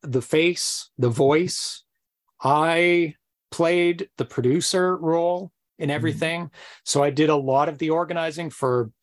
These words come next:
Speaker 1: all of this.
Speaker 2: Mm-hmm.
Speaker 1: Um, I was kind of the glue that held everything together. I did the scheduling.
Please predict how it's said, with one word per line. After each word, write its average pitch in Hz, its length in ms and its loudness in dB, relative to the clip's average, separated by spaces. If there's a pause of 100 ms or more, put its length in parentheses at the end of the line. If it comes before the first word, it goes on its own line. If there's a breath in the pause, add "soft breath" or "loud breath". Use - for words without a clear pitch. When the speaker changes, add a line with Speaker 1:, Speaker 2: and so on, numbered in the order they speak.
Speaker 1:
all 147 280 2
of 120 80 -4
this. 110 500 -6 (300)
Speaker 2:
Mm-hmm. 117 100 -4
Speaker 1:
Um, 117 720 2
I 156 140 2
was 185 180 0
kind 175 160 -2
of 175 60 -4
the 175 80 -2
glue 151 320 2
that 143 160 0
held 156 240 -2
everything 160 380 -4
together. 147 460 0 (380 soft breath)
I 131 100 -2
did 123 160 -4
the - 60 -8
scheduling. 135 1000 -2